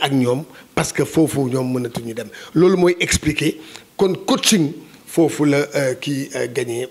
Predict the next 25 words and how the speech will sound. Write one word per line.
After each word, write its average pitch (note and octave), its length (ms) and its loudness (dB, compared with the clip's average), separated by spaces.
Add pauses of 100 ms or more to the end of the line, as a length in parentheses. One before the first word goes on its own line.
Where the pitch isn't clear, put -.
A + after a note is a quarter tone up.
euh, A#2 260 -6
wa-, A#2 200 -4
match A2+ 240 -8
bi. F#2+ 120 -16 (480)
Waaw, B2+ 200 0
ñu E3+ 100 6
nag G3 160 4
Ghana, F3+ 280 2 (400)
booy F3+ 200 4
xoolaat F3+ 260 0
match G3 260 0
boobu, E3 380 2 (480)
euh, D#3 340 4
Sénégal, D#3 580 0 (400)
au G3+ 80 6
lieu G#3 160 4
que A#3 140 0
mu A3 160 6
xaar, D3 380 0 (220)
dafa E3+ 180 0
teel A3+ 240 4
a A#3+ 120 2
attaqué E3+ 320 2
Ghanéen C3+ 440 0
yi. G2 60 -16